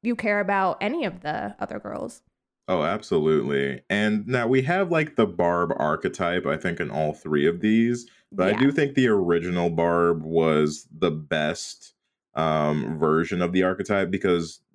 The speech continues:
Speaker 2: just like you said, there were so many layers to that character. And another thing that I liked about all of them, uh, especially Barb and Jess, just how unapologetically themselves they were. Like,
Speaker 1: Yeah.
Speaker 2: they were, they clearly had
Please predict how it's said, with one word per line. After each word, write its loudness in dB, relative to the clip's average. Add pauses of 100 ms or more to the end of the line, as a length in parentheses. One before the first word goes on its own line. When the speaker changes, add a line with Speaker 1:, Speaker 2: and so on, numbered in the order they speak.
(460)
Speaker 2:
just -2
like 0
you -8
said, -4
there 2
were 2
so -2
many -2
layers 0
to 2
that 0
character. -2 (420)
And -2 (120)
another 2
thing 0
that 4
I 2
liked 0
about 0
all 2
of -6
them, 2
uh, 2
especially 0
Barb 0
and -4 (180)
Jess, -2 (260)
just -4
how -2
unapologetically 0
themselves -4
they -2
were. -6 (280)
Like, 0
Speaker 1:
Yeah. -6
Speaker 2:
they 2
were, 4
they 0
clearly 2
had 0